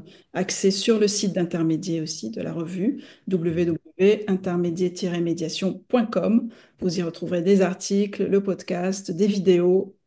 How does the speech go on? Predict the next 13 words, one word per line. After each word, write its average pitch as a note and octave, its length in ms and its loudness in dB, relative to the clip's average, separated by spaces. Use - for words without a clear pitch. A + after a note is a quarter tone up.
et F3+ 180 0
bien E3 160 -6
sûr, F3+ 340 -4
euh, D3+ 140 -6
la F#3 180 4
revue F#3 340 0
papier G3 380 2
qui E3+ 200 -6
paraît F3 420 -4
tous F#3+ 360 0
les F3 200 2
six - 260 -4
mois. - 200 -10